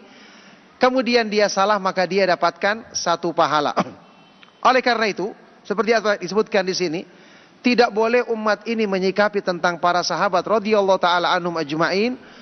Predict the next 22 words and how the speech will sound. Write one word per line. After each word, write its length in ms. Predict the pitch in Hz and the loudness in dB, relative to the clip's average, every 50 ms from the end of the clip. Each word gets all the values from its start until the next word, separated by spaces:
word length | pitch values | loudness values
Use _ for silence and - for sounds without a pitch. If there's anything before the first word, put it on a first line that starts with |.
| - - - - | -20 -20 -4 0
kecuali 560 | - 180 - - 170 165 160 151 160 180 190 | 0 0 0 2 2 4 4 4 4 2 -2
dengan 400 | 156 170 156 165 190 220 247 - - - - - - - _ _ _ - | -2 -2 0 0 0 0 -2 -6 -12 -20 -20 -20 -20 -20 _ _ _ -2
kecintaan 960 | 208 196 - 196 185 180 156 180 175 - - 196 214 226 233 233 - - - | -2 0 0 -2 -4 0 2 2 2 2 2 0 0 -2 -4 -8 -12 -16 -18
dan 560 | - 160 143 170 185 208 226 240 247 233 - - - | -18 -2 2 2 2 2 2 -2 -6 -12 -14 -4 -2
kemul-, 320 | 214 214 202 202 208 - | -2 0 0 -2 -4 0
dan 240 | 151 185 220 233 220 | 2 2 2 2 0
pemuliaan, 640 | - 240 233 233 240 247 254 254 240 180 180 127 - - - - - - - | 0 -2 0 0 0 2 2 2 2 2 0 -4 -6 -12 -20 -20 -20 -14 -4
penghormatan. 640 | - 247 247 220 220 240 233 240 240 220 214 147 - - - - - - - - - _ _ _ _ _ _ | -2 -2 2 2 2 2 4 2 2 2 0 -4 -4 -8 -16 -20 -20 -20 -20 -20 -20 _ _ _ _ _ _
Maka 140 | 139 139 - 151 | -6 -2 0 0
dari 160 | 156 151 135 | 0 0 0
sini 160 | 175 190 233 | -2 0 0
kita 160 | 196 208 214 | 2 2 2
ketahui, 640 | 196 185 190 - 190 180 196 202 196 202 233 - - - - | 0 0 0 0 0 0 0 -2 -2 -2 -4 -6 -10 -8 -4
ya, 320 | 160 165 185 240 294 - - - - - - - | 0 0 0 0 -2 -4 -12 -20 -20 -20 -20 -20
jelas 360 | - 139 208 214 226 208 190 - | -4 0 2 4 4 4 2 0
sekali 520 | 214 190 180 170 185 202 220 - - - - - - - _ 151 | 0 0 0 0 -2 -6 -8 -10 -16 -20 -20 -20 -20 -20 _ -8
jika 340 | 147 165 202 - 214 196 | -4 -4 0 2 2 2
ada 260 | - 214 214 220 214 208 | 2 2 2 2 2 2
orang 240 | 214 214 214 208 196 | 2 2 2 0 -2
perorangan 520 | - 202 190 185 190 185 196 202 202 185 185 | -2 -2 0 0 2 2 2 2 0 -2 -2
atau 240 | 175 175 - 208 196 | -4 -4 -2 -2 -2
jamaah 640 | 165 190 208 208 220 220 185 170 135 - - - - | 0 0 0 2 2 0 0 -2 -4 -6 -10 -20 -20